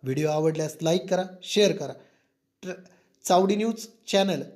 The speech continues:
सबस्क्राईब करण्यासाठी व्हिडिओखालील सबस्क्राईब बटनवरती क्लिक करा व नंतर येणाऱ्या बेल आयकॉनला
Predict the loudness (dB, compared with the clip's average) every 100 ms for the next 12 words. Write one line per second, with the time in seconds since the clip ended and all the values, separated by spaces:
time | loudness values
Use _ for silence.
0 | -14 -6 -6 -4 -4 -4 -6 -6 -6 -8
1 | -12 -20 _ _ _ -20 -8 -2 0 -2
2 | -8 -12 -14 -8 -6 -6 -4 -6 -8 -8
3 | -6 0 0 0 -2 -2 -2 -4 -4 -4
4 | 0 0 -2 -6 -14 -8 -4 -2 0 0
5 | 0 0 0 -2 -2 -2 -2 -4 -8